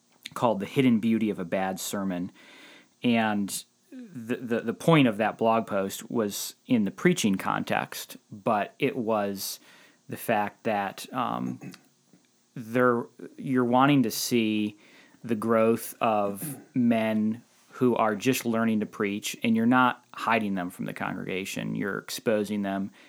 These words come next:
and they're tripping, and they're falling, and all of those kind of things. And in fact, I still feel like I <laughs> trip and fall every time I preach. Um, but I, I was thinking on that reality and thought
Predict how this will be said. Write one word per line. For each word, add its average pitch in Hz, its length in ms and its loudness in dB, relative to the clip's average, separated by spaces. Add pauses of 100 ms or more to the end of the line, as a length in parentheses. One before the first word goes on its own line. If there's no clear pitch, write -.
(140)
and 107 140 -4
they're 101 100 -4
tripping, 101 520 -6
and 98 100 -6
they're 92 80 -8
falling, 95 640 -4
and 101 100 -8
all 98 160 -4
of 104 80 -4
those 95 160 -8
kind 98 180 -8
of 92 60 -8
things. 95 280 -6
And 98 180 -4
in 92 80 -8
fact, 98 300 -4
I 95 100 -2
still 95 260 -4
feel 95 220 -4
like 95 180 -4
I 101 60 -8
<laughs> 831 320 2
trip - 240 2
and 127 120 4
fall 139 360 2
every 131 220 0
time 117 260 2
I 104 80 -4
preach. - 440 -6 (440)
Um, 65 440 4 (640)
but 147 380 6 (100)
I, 156 140 4
I 175 40 8
was 156 220 4
thinking 240 240 8
on 131 180 10
that 139 240 6
reality 123 840 4 (220)
and 117 340 6 (160)
thought 139 480 6